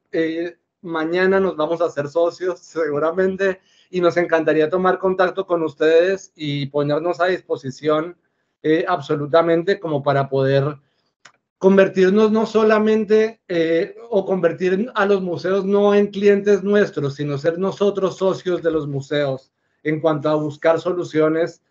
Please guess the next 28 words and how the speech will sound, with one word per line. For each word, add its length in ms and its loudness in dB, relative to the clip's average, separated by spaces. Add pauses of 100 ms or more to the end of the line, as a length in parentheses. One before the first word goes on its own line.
(300)
eh, 600 2
que, 220 -18
que, 400 -4
que, 280 -6
que 140 -2
logren 480 -2
esto, 420 -2
¿no? 300 0
O 80 -2
sea, 260 -4
que, 400 -4
que 120 0
el 100 0
museo 340 -2
llegue 420 2
más 360 -2
a 80 -4
la 160 -2
gente 580 -2 (320)
y, 640 -4
y 80 -8
bueno, 260 0
nada, 420 -4
eso, 280 -8
básicamente 600 -2
felicitarlos 720 -4
por 180 -2
esto. 260 -12